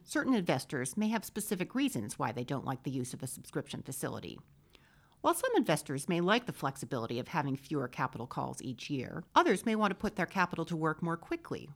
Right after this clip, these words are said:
rather than waiting for pre-scheduled capital calls. Still others may object to restrictions on transfers of their partnership interests that may be required under the loan documents.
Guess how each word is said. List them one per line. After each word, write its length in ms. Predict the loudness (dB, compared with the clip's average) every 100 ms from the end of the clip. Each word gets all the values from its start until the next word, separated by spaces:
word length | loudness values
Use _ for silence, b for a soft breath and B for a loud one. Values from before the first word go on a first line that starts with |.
| -2
rather 240 | 6 8 6
than 180 | 2 2
waiting 320 | 2 0 -2
for 140 | -6
pre-scheduled 720 | -2 -2 0 0 -2 -2 -6
capital 400 | -4 -2 0 -4
calls. 520 | -4 -4 -4 -6 -12 -12 -20 -20 -20 b b b -14
Still 300 | 4 4 8
others 340 | 6 6 2
may 160 | 0 0
object 380 | 0 2 2 0
to 60 |
restrictions 640 | -4 -4 0 -2 0 -2 -2
on 120 | -2
transfers 520 | 0 0 0 -4 -8
of 120 | -4
their 80 | -4
partnership 560 | 0 0 0 -2 -6 -6
interests 640 | -6 -6 -8 -8 -12 -6
that 160 | -4 -2
may 100 | -2
be 140 | 0
required 540 | -2 -2 2 4 4 0
under 160 | -4
the 120 | -2 0
loan 280 | 2 2
documents. 720 | 0 -4 -6 -8 -8 -8 -12